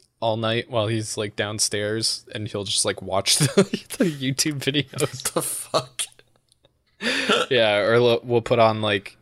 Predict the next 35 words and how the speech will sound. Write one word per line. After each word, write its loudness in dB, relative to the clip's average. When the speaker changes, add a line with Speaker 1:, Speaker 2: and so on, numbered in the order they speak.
Speaker 1:
YouTube -4
videos. -2
It's -6
just, -6
like, -4
mice. 2
Like, -4
you -10
just, -2
like, -6
watch, -8
like, -2
it's, 0
like, -4
eight, -4
nine, -2
twelve 0
hours 0
of -6
just -4
mice -2
going -4
in -6
and -6
out -2
of -6
holes -4
and -6
stuff -6
like -6
that. -2
And -4
<laughs> -10
he -6
just, -2